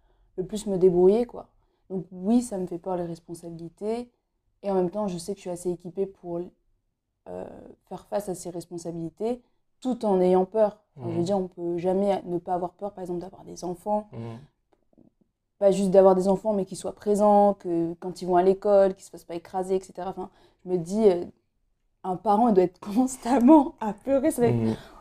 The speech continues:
Speaker 1: horrible. Et en fait, tu prends cette responsabilité-là, et juste, il faut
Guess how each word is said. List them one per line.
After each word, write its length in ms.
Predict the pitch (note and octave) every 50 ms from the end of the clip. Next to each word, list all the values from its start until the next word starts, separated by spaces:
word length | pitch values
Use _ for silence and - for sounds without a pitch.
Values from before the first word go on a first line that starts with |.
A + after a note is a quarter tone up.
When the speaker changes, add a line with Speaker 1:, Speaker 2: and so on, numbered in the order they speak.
| _ -
Speaker 1:
horrible. 400 | A3+ A3+ A3 B3 D4 D4 B3+ A#3+ - - - _ _ _ _ -
Et 80 | G3 F#3+
en 80 | F3+
fait, 220 | E3 A#3 B3 B3 A#3+
tu 100 | - F3+
prends 180 | - - A3+
cette 160 | G#3+ G3+ F#3 -
responsabilité-là, 960 | G3 F3+ F3+ - F#3+ - F#3+ F3+ F3 F3 E3+ - F3 G3 A3 B3+ C#4 - - _ _ _ _ _ _ _ _ -
et 40 | F3
juste, 260 | F#3 B3 A#3+ A#3+ - -
il 80 | F3
faut 380 | - - G#3 A3 A#3 - - _